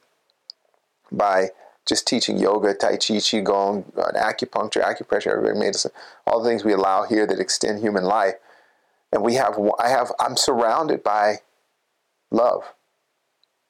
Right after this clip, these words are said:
And that was about reciprocity. I couldn't buy that. I don't make that kind of money. I don't have money, um, to do that. But I would say that I have more love around me than most billionaires.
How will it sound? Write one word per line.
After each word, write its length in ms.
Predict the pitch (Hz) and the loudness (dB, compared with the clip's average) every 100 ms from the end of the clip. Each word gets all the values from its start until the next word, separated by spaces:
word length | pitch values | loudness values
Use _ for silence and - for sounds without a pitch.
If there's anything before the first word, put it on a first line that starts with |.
| _ _ _ _ | _ _ _ _
And 140 | - 110 | 4 6
that 140 | 110 | 6
was 140 | 127 117 | 4 4
about 280 | 101 - | 4 4
reciprocity. 640 | - 113 - - 120 123 156 | 4 4 2 2 2 4 2
I 100 | 117 | 2
couldn't 360 | - 151 123 101 | 2 0 0 2
buy 240 | 104 107 | 2 2
that. 280 | 113 - - | 2 2 2
I 80 | 107 | 2
don't 240 | 117 - | 2 0
make 240 | - 113 113 | 0 0 2
that 220 | - - | 0 0
kind 260 | 123 104 98 | -2 -2 -2
of 80 | |
money. 380 | 98 107 110 104 _ - _ - | -2 0 0 -4 _ -20 _ -2
I 80 | |
don't 180 | 104 95 | 0 0
have 300 | 120 120 113 | 2 2 2
money, 320 | 113 113 110 - _ _ - | 0 0 -2 -4 _ _ -6
um, 400 | - 98 98 107 - - | -2 -2 -2 -8 -12 -4
to 100 | 120 | -2
do 240 | 120 120 | 0 2
that. 380 | 113 107 95 - _ _ _ _ _ | 4 2 2 -2 _ _ _ _ _
But 100 | 98 | 0
I 120 | 110 | 2
would 160 | 123 113 | 2 2
say 300 | - 135 123 | 0 2 2
that 160 | 101 95 | 2 2
I 140 | 113 | 2
have 220 | 123 107 | 2 2
more 260 | 110 110 107 | 2 0 2
love 380 | 104 110 120 117 | 4 4 4 2
around 600 | 101 104 107 104 104 107 | 2 2 2 0 -2 -2
me 340 | 113 104 101 _ _ _ _ _ _ _ _ - | -2 -2 -8 _ _ _ _ _ _ _ _ -2
than 160 | 98 | 0
most 360 | 98 104 - - | 2 0 -2 0
billionaires. 720 | 104 101 87 90 - - | 2 2 0 -2 -6 -10